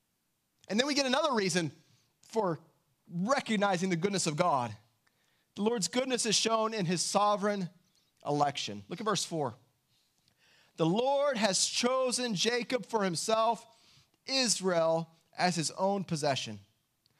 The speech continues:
The goodness of God is shown in this, that God has chosen and saved a people for himself. Now, we usually get this backwards. This is a common misunderstanding. So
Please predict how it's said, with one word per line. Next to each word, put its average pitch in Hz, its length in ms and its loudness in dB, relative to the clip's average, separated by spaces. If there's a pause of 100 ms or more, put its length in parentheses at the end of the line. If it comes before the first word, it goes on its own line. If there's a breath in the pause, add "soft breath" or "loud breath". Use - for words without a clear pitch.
(200 soft breath)
The 202 100 0
goodness 311 400 0
of 196 120 -2
God 285 320 2
is 208 100 -2
shown 240 420 -2 (400)
in 220 160 0
this, 143 320 -4 (300 soft breath)
that 196 260 0
God 220 560 2 (160 loud breath)
has 214 240 2 (220)
chosen 233 760 0 (140 loud breath)
and 180 240 0
saved 185 840 2 (140)
a 196 140 2
people 180 880 -2 (160 soft breath)
for 196 160 2
himself. 147 800 -2 (240)
Now, 220 340 2 (320 soft breath)
we 240 200 0
usually 285 500 0
get 202 220 -2
this 202 180 -2
backwards. - 800 -4 (340)
This 247 180 -2
is 330 80 -2
a 269 60 4
common 269 540 0
misunderstanding. 190 720 -2
So - 180 -2